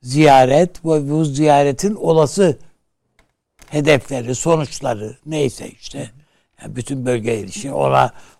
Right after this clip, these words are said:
ondan sonra işte İsrail'e elçi, Mısır'a elçi, şu bu filan, bütün bunlar, bunların hepsi, e, Türkiye'nin doğru bir siyaset şu anda izlediğini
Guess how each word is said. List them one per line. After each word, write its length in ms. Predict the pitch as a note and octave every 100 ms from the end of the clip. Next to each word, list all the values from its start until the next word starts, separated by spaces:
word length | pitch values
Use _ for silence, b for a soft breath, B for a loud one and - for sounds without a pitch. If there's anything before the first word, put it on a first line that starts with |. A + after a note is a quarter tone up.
| -
ondan 160 | C#3 C3
sonra 200 | - C3+
işte 280 | A2+ - -
İsrail'e 960 | C3+ - C#3+ C3 C3 B2+ C3 C3 C3
elçi, 580 | C#3 C3+ - - C#3 C#3
Mısır'a 540 | C3+ A#2 - C#3+ D3
elçi, 600 | C#3+ C#3 C3 - D3+ C#3+ B2 - _ _ _ _
şu 400 | - D#3+ D3 C#3
bu 200 | D3 B2+
filan, 380 | D#3 D3 C#3
bütün 220 | C#3+ F#3 F3+
bunlar, 280 | D#3+ F3 - _ _ _
bunların 280 | A3 F#3+ G#3
hepsi, 440 | G#3 - F#3 G#3 G#3+ _ _ _ _ _ _
e, 160 | D#3+ E3 D3+ D3 F3+ -
Türkiye'nin 460 | G3 F3 F3 F#3+
doğru 300 | A3+ A#3 B3+
bir 60 | G3+
siyaset 680 | - D#3+ B2+ - A#2 - - _ _ _ _ _ _ _
şu 180 | -
anda 380 | C#3 C#3 B2+ A2+ - _ -
izlediğini 640 | C#3+ C#3 C3 C3 B2 A2+